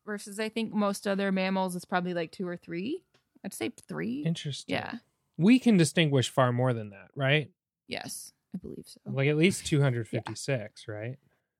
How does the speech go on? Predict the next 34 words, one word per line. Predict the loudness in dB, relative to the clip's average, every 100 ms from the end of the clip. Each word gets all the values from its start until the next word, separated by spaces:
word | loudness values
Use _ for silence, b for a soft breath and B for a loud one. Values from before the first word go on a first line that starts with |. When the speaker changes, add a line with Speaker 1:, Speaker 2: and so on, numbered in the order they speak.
| -18 -10
Speaker 1:
How | -6
many | -6 -6 -6
crayons | -2 0 0 -2
were | -2
in | -2
the | -4
Crayola | -6 -4 -2 -2 -2 -4
big | -6 -8
box? | -12 -12 -12 -16 -20 -20 _ _ -12
Eighty-eight. | -8 -6 -6 -8 -12 -16 -12
<laughs> | B B B B B B 0
Speaker 2:
No, | 4 6 6
that's | 4 2 -2
the | -2
number | 0 2 4 4
of | 0 _ -8
keys | -2 0 0
on | -2 -2
a |
piano. | -2 0 2 0
I | -4
think | -4 -2
it | 0
was | -2
sixty-four. | -4 -6 -10 -8 -8 -6 -10 -18 _
Speaker 1:
No, | -6 -4
but |
there | -2
was, | -2
like, | -2
the | -4 -6
extra | -6 -8 -6
big | -6 -8 -10
box. | -10 -8 -10 -12 -18 -18